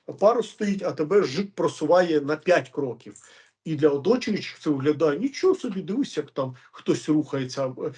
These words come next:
ефективно, чи швидше, чи краще". А, а ніякої магії тут немає. Ти просто більше факторів враховуєш, їх використовуєш собі на користь, і тому так і рухаєшся. Тому оці всі сезонні рекомендації, вони, е, не від,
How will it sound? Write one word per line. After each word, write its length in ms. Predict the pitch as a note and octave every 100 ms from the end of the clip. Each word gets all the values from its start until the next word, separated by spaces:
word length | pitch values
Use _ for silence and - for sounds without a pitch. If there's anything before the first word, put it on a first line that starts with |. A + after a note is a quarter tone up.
| - -
ефективно, 580 | C3 D3 - A3 G3 D3
чи 160 | -
швидше, 440 | C3+ F3 G3 - C3
чи 160 | D3
краще". 480 | C3 E3+ G#3 - D3 - - _
А, 60 | -
а 180 | F3 D3
ніякої 460 | D#3 F3 F#3+ F3+
магії 280 | F3+ F#3+ E3+
тут 140 | F3+ G3
немає. 260 | A3 F3+
Ти 100 | C#3
просто 360 | C3 D#3+ - D3+
більше 540 | C3+ B2+ G#3+ G#3 D#3
факторів 500 | D3 D#3 - C#3 B2+
враховуєш, 760 | C3+ C3 - B2 D#3 B3+ - - - _ C3+
їх 280 | E3+ F3+
використовуєш 680 | D3 C#3 C#3 - D3+ C3 B2+
собі 220 | - B2+
на 100 | B2
користь, 540 | A2+ F3 D#3 C3 - _ - _ _
і 320 | B2+ B2+ C3+
тому 420 | G3+ D3 C#3 F3+ G#3
так 280 | D#3 D#3+
і 20 | E3
рухаєшся. 460 | C#3+ B2 A2+ -
Тому 360 | A#2 D#3 A#3+ B3 - -
оці 220 | D3 G3
всі 160 | C3 D#3
сезонні 480 | - D3+ F#3 D#3+ D3
рекомендації, 680 | - C#3 C#3+ A3 A3+ D#3
вони, 380 | C3 C#3 E3+ G#3 - - -
е, 680 | C#3+ C#3 C#3 C3+ C3+ C#3 C#3+
не 240 | D3 E3+
від, 340 | D3 D#3 C3+